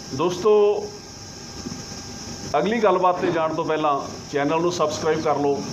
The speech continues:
ਤਾਂ ਜੋ ਸਾਡੀਆਂ ਸਾਰੀਆਂ ਵੀਡੀਓ ਤੁਹਾਡੇ ਤੱਕ ਆਉਂਦੀਆਂ ਰਹਿਣ। ਅੱਜ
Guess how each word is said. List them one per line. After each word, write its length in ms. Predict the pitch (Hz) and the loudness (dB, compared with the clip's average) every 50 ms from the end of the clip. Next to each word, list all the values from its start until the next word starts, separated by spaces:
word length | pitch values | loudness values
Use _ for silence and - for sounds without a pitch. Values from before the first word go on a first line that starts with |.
| - - - - - | -10 -8 -8 -4 0
ਤਾਂ 140 | 139 143 156 | 0 2 2
ਜੋ 120 | 160 170 | 2 0
ਸਾਡੀਆਂ 340 | 165 170 156 151 165 165 165 | 0 2 0 0 0 -2 -2
ਸਾਰੀਆਂ 360 | 160 - 165 170 180 180 170 | 0 0 0 2 2 2 2
ਵੀਡੀਓ 220 | 151 151 143 151 143 | 0 0 0 0 0
ਤੁਹਾਡੇ 240 | 127 131 123 127 | 0 0 0 0
ਤੱਕ 220 | 117 117 113 - 113 | 0 -2 -2 -2 -2
ਆਉਂਦੀਆਂ 240 | 107 107 - - - | -4 -4 -4 -4 -4
ਰਹਿਣ। 160 | 90 87 85 - - - - - - - - - - - - - - - - - - - - 147 | -4 -6 -6 -8 -8 -8 -8 -10 -10 -12 -12 -12 -10 -10 -10 -10 -10 -10 -10 -10 -10 -4 0 2
ਅੱਜ 180 | 156 170 180 220 | 2 2 4 4